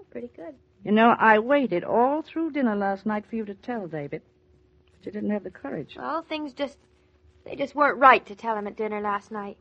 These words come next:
Speaker 1: This morning you went out like a flash, and you can't tell a man anything important when he's in a hurry.
Speaker 2: You better tell him in a hurry, or it's going to be worse when you get around to it.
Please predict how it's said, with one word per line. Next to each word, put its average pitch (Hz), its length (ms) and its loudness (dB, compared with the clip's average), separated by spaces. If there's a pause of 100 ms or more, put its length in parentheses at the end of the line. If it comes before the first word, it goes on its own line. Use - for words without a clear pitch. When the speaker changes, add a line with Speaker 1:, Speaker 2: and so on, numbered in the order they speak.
(460)
Speaker 1:
This 262 200 -12
morning 320 280 2
you 233 140 -6
went 247 180 4
out 247 200 8
like 226 180 4
a 233 60 -6
flash, 262 560 6
and 226 80 -6
you 214 80 -10
can't 240 280 -2
tell 226 160 -2
a 202 60 0
man 202 240 4
anything 196 340 -4
important 180 560 -2
when 175 120 -10
he's 170 160 -14
in 170 100 -14
a 170 60 -16
hurry. 180 360 -14
Speaker 2:
You 233 140 -10
better 226 300 2
tell 294 280 -10
him 196 160 -6
in 160 80 -6
a 139 80 -6
hurry, 156 400 -6
or 165 60 -8
it's 156 140 -8
going 208 220 -4
to 190 40 -10
be 185 160 -6
worse 214 460 -2
when 160 100 -6
you 175 80 -6
get 185 160 -2
around 233 360 -2
to 147 100 -8
it. 127 100 -12